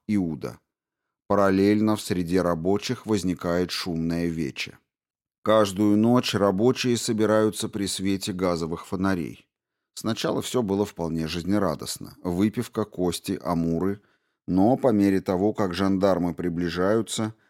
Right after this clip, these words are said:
а Узман и его сподвижники на командных высотах разрабатывают план действий, характер сходок меняется. Люди с поезда начинают именовать друг друга братьями.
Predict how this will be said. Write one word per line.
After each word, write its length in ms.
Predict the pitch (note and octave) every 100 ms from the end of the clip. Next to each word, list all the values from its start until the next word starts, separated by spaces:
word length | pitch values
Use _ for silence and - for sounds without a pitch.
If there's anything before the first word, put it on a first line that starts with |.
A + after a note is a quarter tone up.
| _ -
а 160 | F#2
Узман 500 | A2+ D3 C#3+ C3+ C3+
и 120 | -
его 320 | G#2 G2+ G#2 A#2
сподвижники 840 | - G#2 F#2+ A2 A#2+ G#2 G#2 G#2
на 160 | F#2 F#2+
командных 680 | - G2 G2+ G2 E2 F2+ -
высотах 580 | G2 - G#2+ G#2 F#2 F2+
разрабатывают 840 | F#2 F#2 F#2 G2 F#2+ F#2+ F2+ F2
план 320 | - F#2 E2
действий, 600 | D2+ G2 A2+ - B2 A#2 A#2 _ _ _ -
характер 480 | G#2 A#2+ C3+ - C#3
сходок 440 | - G2 F#2+ G2+
меняется. 720 | A2+ G#2+ E2+ C#2 C#2+ - A1+ - _ _ _ _ -
Люди 320 | G2 A#2 G#2+
с 120 | G2+
поезда 520 | - A2+ A#2+ B2 G#2
начинают 720 | G#2+ G#2 - G2+ G#2 G#2 G2
именовать 560 | G2 F#2+ F#2+ F#2 G2 F#2
друг 240 | F2+ F2
друга 360 | E2 F#2 G2 F2+
братьями. 720 | D#2+ F2+ F2 - G1+ G1+ G1+